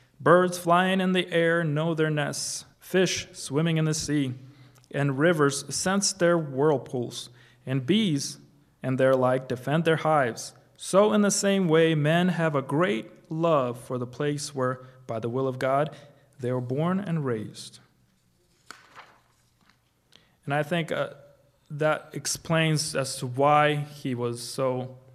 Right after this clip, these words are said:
uh, you could say, passionate about that translation and printing books for that re-, uh, region of Europe,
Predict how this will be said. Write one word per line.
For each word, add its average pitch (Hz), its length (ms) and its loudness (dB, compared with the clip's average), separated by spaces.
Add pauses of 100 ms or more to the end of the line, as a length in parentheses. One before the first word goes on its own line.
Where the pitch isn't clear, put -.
(380)
uh, 127 200 -12 (1800)
you - 80 -14
could 147 100 -10
say, 156 140 2
passionate 175 560 0
about 131 600 -2 (420)
that 165 220 0
translation 131 760 -2
and 127 260 -6
printing 160 460 -4
books 139 460 -2 (220)
for 123 380 -4
that 127 380 -4
re-, 131 160 -4 (120)
uh, 131 220 -8 (140)
region 131 340 -4
of 113 140 -10
Europe, 127 420 0